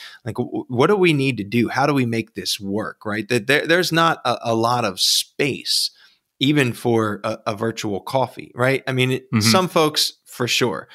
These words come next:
Speaker 1: but, you know, my, my broader observation is that a lot of people just don't have the time for that, right? Because like us,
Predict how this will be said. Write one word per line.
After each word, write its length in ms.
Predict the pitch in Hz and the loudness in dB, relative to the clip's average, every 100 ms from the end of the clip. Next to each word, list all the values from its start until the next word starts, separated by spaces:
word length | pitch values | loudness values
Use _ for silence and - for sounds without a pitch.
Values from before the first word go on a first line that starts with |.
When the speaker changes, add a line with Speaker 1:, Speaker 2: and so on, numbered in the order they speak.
| - - | -20 -8
Speaker 1:
but, 280 | 123 123 - | -2 -2 -4
you 120 | 131 113 | -6 -4
know, 120 | 107 | 0
my, 260 | 117 120 - | 0 0 -4
my 300 | 120 120 120 | -4 -2 -2
broader 600 | 117 123 160 165 135 117 | -2 2 6 6 4 2
observation 680 | 113 110 107 113 123 117 104 | 2 -2 -2 0 0 -2 -4
is 180 | 101 - | -6 -6
that 180 | 101 - | -6 -6
a 80 | |
lot 200 | 117 165 | -6 -6
of 80 | 196 | -6
people 220 | 170 139 | -8 -8
just 200 | 127 120 | -6 -6
don't 140 | 123 110 | -6 -8
have 140 | 110 | -8
the 80 | 107 | -10
time 280 | - 175 170 | -8 -6 -6
for 100 | 110 | -8
that, 160 | 85 | -6
right? 140 | 123 135 | -2 0
Because 380 | 147 151 151 - - - | 2 4 2 -2 -14 -4
like 280 | 156 170 165 | 0 0 0
us, 340 | 170 139 - | 0 2 0